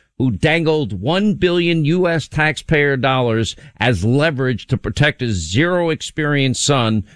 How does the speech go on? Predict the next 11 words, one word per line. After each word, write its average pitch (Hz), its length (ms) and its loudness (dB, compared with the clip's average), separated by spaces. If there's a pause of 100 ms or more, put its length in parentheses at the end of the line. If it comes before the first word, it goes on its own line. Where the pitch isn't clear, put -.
(180)
who 151 120 2
even 156 200 0
admitted 143 480 0
on 131 140 -2
Good 131 140 0
Morning 127 280 0
America 120 420 0
he 113 100 0
had 110 180 0
no 113 180 0
experience. 95 800 -2